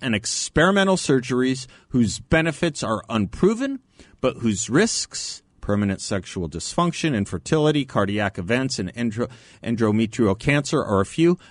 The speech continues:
ought to nudge any doctor toward soul-searching.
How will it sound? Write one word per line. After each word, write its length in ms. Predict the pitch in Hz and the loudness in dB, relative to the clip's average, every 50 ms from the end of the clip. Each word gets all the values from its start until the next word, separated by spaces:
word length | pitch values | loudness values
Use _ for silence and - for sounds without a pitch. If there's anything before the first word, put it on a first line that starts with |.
| _ - | _ 0
ought 180 | - 170 165 | 0 2 2
to 100 | - 170 | 2 2
nudge 280 | 151 147 139 139 139 - - _ _ _ - | 4 4 2 2 0 -4 -10 _ _ _ 4
any 240 | 254 285 277 254 202 | 4 6 6 4 4
doctor 420 | 151 170 143 127 110 - - 104 | 4 4 4 4 2 -2 -6 -8
toward 320 | - - - 117 101 90 | -4 0 0 0 0 0
soul-searching. 720 | - - 107 98 85 - - - - - - - - - | -2 -2 -2 -2 -2 -4 -6 -8 -8 -8 -10 -14 -14 -16